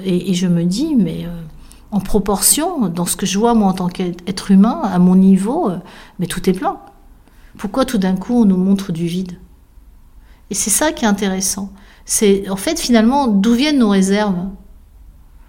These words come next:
A, a priori, euh, euh, tout semble venir d'Ukraine, si j'ai bien compris. Enfin,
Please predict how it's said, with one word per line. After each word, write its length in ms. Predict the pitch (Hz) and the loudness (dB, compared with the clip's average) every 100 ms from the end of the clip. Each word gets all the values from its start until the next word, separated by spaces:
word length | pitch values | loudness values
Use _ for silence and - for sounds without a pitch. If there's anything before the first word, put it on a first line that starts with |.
| - - - - - - - - - - | -20 -20 -20 -20 -20 -20 -20 -20 -20 -12
A, 280 | 196 202 220 | -6 -4 -2
a 40 | |
priori, 460 | - 247 226 247 311 | 0 4 4 4 0
euh, 380 | 214 196 190 185 - | -2 -4 -8 -8 -10
euh, 160 | 208 196 190 | -6 -4 -4
tout 200 | - 320 | 0 0
semble 320 | 320 262 208 | 2 2 2
venir 400 | 196 196 196 196 | 2 4 4 4
d'Ukraine, 580 | 196 226 - 330 240 196 | 2 0 2 4 4 2
si 200 | 196 220 | 0 -2
j'ai 160 | 202 196 | 0 0
bien 180 | 185 | 0
compris. 360 | 180 180 185 196 - - - - - - - | 0 -4 -6 -10 -14 -20 -20 -20 -16 -16 0
Enfin, 240 | 254 254 | 2 2